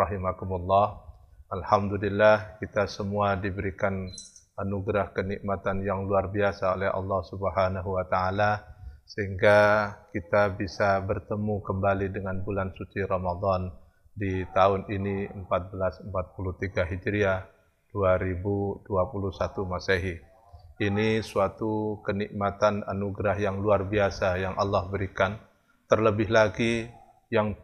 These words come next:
tidak pat-, yang sangat pantas untuk kita syukuri. Kita masuk dalam bulan suci Ramadan ini dengan kenikmatan penuh keislaman kita, keimanan kita, sehingga kita bisa menyambut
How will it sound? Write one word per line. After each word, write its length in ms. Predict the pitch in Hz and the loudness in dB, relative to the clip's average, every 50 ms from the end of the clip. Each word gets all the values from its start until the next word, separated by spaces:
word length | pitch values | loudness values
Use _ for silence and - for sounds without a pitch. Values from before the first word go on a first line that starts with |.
| _ | _
tidak 400 | - 123 110 110 110 - - - | -2 0 4 4 4 4 4 6
pat-, 320 | 110 107 101 - - - - | 6 6 6 4 -4 -6 -2
yang 160 | 120 107 104 98 - | 0 0 0 -2 2
sangat 560 | - 113 113 127 131 131 135 131 - - - | 4 6 8 8 8 6 6 4 4 2 2
pantas 400 | - 110 110 101 - 107 - - | 2 2 2 2 0 0 0 -2
untuk 240 | - 110 - 113 104 | -6 -8 -8 -8 -6
kita 320 | - 110 - - 104 98 | -4 -4 -2 0 -2 -2
syukuri. 560 | - - 113 - - - 110 101 98 101 101 92 - - - - - _ _ _ _ - | -2 -6 -10 -8 -6 -6 -6 -4 -6 -8 -10 -14 -16 -20 -20 -20 -20 _ _ _ _ -6
Kita 560 | - 104 - - 113 110 110 107 104 - - - | -6 -2 2 6 6 8 8 6 2 0 0 2
masuk 480 | 110 110 110 - - 117 107 - - | 2 2 2 0 -4 -6 -6 -4 -2
dalam 240 | 110 104 101 98 98 | 0 0 0 0 -2
bulan 400 | 101 107 101 - 110 101 98 - | -4 -6 -4 0 0 0 0 -2
suci 240 | - 110 - - 110 | -6 -8 -6 -4 -2
Ramadan 640 | 101 101 95 92 98 98 95 92 104 101 98 95 - | -2 0 0 0 0 -2 0 2 2 2 2 0 -2
ini 440 | 107 101 98 101 98 98 98 101 - - _ - - _ _ _ - | -4 -4 -4 -4 -6 -6 -8 -12 -14 -18 _ -20 -20 _ _ _ -8
dengan 480 | - 104 104 101 98 101 98 95 95 101 - - _ _ _ _ - | -4 -4 -2 0 0 0 0 -2 -4 -8 -10 -14 _ _ _ _ -4
kenikmatan 840 | - 104 101 113 - - 104 104 98 98 - 104 98 98 95 95 98 - - _ - _ _ _ | -2 0 0 -2 -2 0 0 0 0 2 2 2 2 0 -2 -8 -10 -16 -20 _ -20 _ _ _
penuh 400 | - 127 113 120 127 113 92 - | 0 0 2 2 0 -2 -4 -6
keislaman 720 | - - - - 120 - - 113 107 104 104 98 95 98 | -6 -6 -4 -4 -6 -4 -2 -2 -2 0 -2 -2 -4 -6
kita, 480 | - - 104 - - - 95 92 92 - | -6 -8 -8 -6 -4 -4 -4 -4 -4 -4
keimanan 640 | - - - 127 110 101 104 104 101 101 101 98 95 | -6 -4 -2 -2 -2 -2 -2 -2 -2 -2 -4 -6 -6
kita, 560 | - - 110 - - - 95 90 92 90 - - - - - - _ _ _ _ _ _ _ _ _ _ _ | -4 -4 -4 -4 -2 -2 -2 -2 -4 -8 -14 -18 -20 -20 -20 -20 _ _ _ _ _ _ _ _ _ _ _
sehingga 320 | - - 113 110 104 107 | 0 0 2 4 4 2
kita 320 | 98 - 127 - - 110 101 | 2 2 0 2 2 2 2
bisa 240 | 98 - - 110 104 | 2 0 0 0 0
menyambut 480 | 104 104 104 107 107 104 110 104 - | 0 -2 -2 -2 0 0 -2 -2 -2